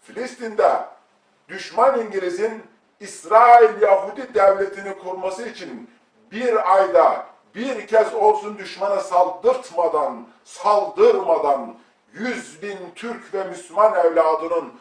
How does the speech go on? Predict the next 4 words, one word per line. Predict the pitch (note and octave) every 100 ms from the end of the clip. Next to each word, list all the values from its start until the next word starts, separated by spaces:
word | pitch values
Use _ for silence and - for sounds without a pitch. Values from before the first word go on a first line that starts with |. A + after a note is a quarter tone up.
| _ -
kanına | F3+ F#3 F#3 F#3+
girerek | F3+ E3+ G3 G#3+ G#3 G#3 - _
ve | F3 F3+
kırdırtarak | - F#3+ F3+ - G3 - - A3+ A3 G#3+ G#3+